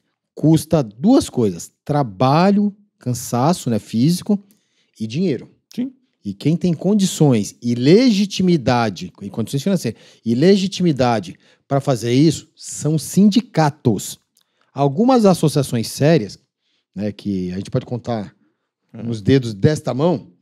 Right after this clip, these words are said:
Speaker 1: elas realmente ajudam. Mas, em geral, pessoal, noventa e nove vírgula nove por cento o trabalho é por sindicato. E o sindicato, de novo,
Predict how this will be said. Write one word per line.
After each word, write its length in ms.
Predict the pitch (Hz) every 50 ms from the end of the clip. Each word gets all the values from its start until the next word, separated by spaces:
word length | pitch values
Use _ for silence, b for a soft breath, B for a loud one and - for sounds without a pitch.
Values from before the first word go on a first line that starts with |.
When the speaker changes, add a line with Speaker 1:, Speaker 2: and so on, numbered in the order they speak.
| _ _ _ _ _ -
Speaker 1:
elas 340 | 113 117 127 135 127 - - -
realmente 480 | - - 160 156 139 131 127 - -
ajudam. 360 | 156 180 165 139 139 117 101 104
Mas, 220 | 113 131 139 131
em 100 | 151 180
geral, 380 | 180 147 151 127 107 120 139 135
pessoal, 380 | - 110 101 - - 90 - - _ _ _
noventa 480 | 113 117 110 95 - 160 190 196 196
e 60 | 175 143
nove 160 | 131 127 117
vírgula 180 | 117 113 120 123
nove 80 | 113 -
por 120 | - 95
cento 320 | - - 123 139 139 - b b b b b b -
o 80 | 123
trabalho 400 | - 143 127 107 107 123 127 135
é 40 | 143
por 160 | 139 - 131
sindicato. 520 | - - 147 143 143 - 117 101 101 - 180
E 20 |
o 20 |
sindicato, 560 | 180 - 196 170 165 - - 143 139 156 147 151
de 140 | 143 180
novo, 240 | 180 151 131 98 -